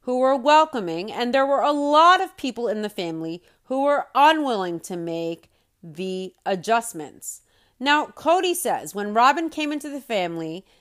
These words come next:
just he and Mary welcomed Robin warmly into the family. Mykelti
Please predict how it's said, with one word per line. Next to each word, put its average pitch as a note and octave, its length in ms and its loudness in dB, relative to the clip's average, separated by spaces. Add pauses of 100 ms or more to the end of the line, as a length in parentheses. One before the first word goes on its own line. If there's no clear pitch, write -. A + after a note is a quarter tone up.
(180)
just D#4+ 500 0
he D#4+ 540 -4
and C#4 260 -2
Mary C#4+ 460 0
welcomed G#3 640 0
Robin F#3+ 600 2
warmly F3 420 -6
into E3 220 -10
the F3 120 -4
family. E3 580 -6 (440)
Mykelti D4 920 -2